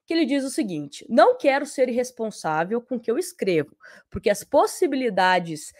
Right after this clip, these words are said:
são pequenas quando, de, de classificação quando se enfrenta um brasileiro. Mas o Santos, o Santos de hoje,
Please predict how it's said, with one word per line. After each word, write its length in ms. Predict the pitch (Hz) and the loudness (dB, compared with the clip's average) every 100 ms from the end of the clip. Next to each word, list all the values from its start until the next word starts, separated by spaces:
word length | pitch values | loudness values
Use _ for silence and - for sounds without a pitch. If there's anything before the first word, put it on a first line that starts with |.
| _ | _
são 240 | - 247 233 | -4 -2 0
pequenas 800 | 302 302 226 214 262 294 - - _ _ _ _ _ | -4 -2 2 2 0 -4 -8 -18 _ _ _ _ _
quando, 560 | 262 247 247 294 - _ - | 8 8 6 -2 -6 _ -10
de, 160 | 196 208 | -6 -4
de 120 | 226 | 2
classificação 720 | 247 233 - 226 - 226 269 | 4 2 2 0 2 0 0
quando 320 | - 247 254 | 4 4 4
se 140 | - | -4
enfrenta 360 | 269 - 220 226 | -6 -2 -4 -2
um 40 | |
brasileiro. 460 | 226 254 302 202 165 | -2 0 2 2 0
Mas 360 | 208 381 508 247 | 0 0 0 -2
o 80 | |
Santos, 580 | - 240 269 247 - - | -4 0 2 0 -4 -12
o 60 | 233 | -10
Santos 420 | - 240 247 202 | -4 -2 -2 -8
de 140 | 170 233 | -2 2
hoje, 560 | 202 262 220 156 143 | 8 8 8 0 -10